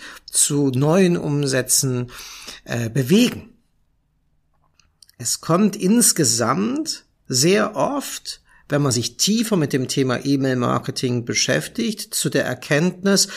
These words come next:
dass mit vergleichsweise geringem Aufwand an Ressourcen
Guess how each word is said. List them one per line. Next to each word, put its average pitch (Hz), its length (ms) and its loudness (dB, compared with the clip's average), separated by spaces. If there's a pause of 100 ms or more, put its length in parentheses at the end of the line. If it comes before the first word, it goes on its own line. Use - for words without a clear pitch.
(140)
dass - 180 0
mit 180 180 2 (200)
vergleichsweise 147 1120 2
geringem 147 880 2 (240)
Aufwand 135 760 2
an 143 160 0
Ressourcen 127 920 0